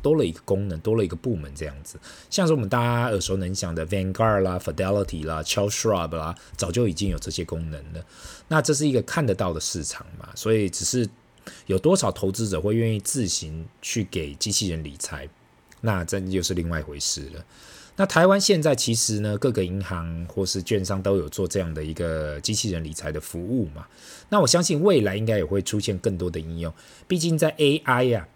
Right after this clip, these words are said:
越来越成熟的情况下，过去的机器人理财的配置是由人类设定好的电脑程式嘛，去帮投资人做出配置。那如果A I呢，可以进-，进一步的去了解长期投资趋势，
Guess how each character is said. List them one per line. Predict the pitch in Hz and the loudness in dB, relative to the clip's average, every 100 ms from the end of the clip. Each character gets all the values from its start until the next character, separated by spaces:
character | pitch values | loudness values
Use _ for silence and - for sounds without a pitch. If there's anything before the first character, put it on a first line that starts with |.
| _ - | _ -4
越 | 156 135 | 4 6
来 | |
越 | 117 120 | 6 4
成 | - 98 | 2 -4
熟 | 98 | -2
的 | 95 98 | 0 -2
情 | 92 | -4
况 | 90 90 85 | -4 -6 -4
下， | 90 78 - - - - | -6 -6 -14 -20 -20 2
过 | 208 | 4
去 | 202 214 | 8 6
的 | |
机 | - | 6
器 | 180 180 | 2 4
人 | 127 | 2
理 | 107 | 2
财 | 82 95 87 | -2 -4 -2
的 | 92 101 | 0 0
配 | - 107 | 0 0
置 | 113 | 2
是 | 101 117 | 0 2
由 | 101 | 2
人 | 101 101 95 | 2 0 4
类 | 131 | 4
设 | 131 139 | 6 4
定 | 113 95 | 2 -2
好 | |
的 | 90 | -4
电 | 90 127 | 0 0
脑 | 92 82 | 0 -4
程 | - 85 | -6 -4
式 | 92 - 95 | -2 -2 -4
嘛， | 76 - | -8 -6
去 | 113 | -4
帮 | 107 113 | -4 -4
投 | 92 | -4
资 | - | -2
人 | 101 | -4
做 | 92 95 | -2 -2
出 | 92 | -2
配 | 87 92 78 | -4 -6 -4
置。 | - 73 - - - - - - _ - - | -6 -6 -12 -20 -18 -18 -20 -20 _ -20 -2
那 | 180 | 4
如 | 170 170 | 6 6
果 | 160 143 | 6 8
A | 196 | 6
I | 196 196 | 8 6
呢， | 190 185 - - - - | 4 2 -2 -20 -10 2
可 | |
以 | 185 | 4
进-， | - 214 139 | 6 4 4
进 | - 208 151 | 2 4 4
一 | |
步 | 127 147 | 4 4
的 | 113 | 4
去 | 101 131 | 2 2
了 | 110 110 | 4 4
解 | 104 | 0
长 | - 104 | -2 -4
期 | 104 107 | -4 -2
投 | 101 | -4
资 | 101 117 | -2 -4
趋 | - 113 | -4 -4
势， | 113 | -4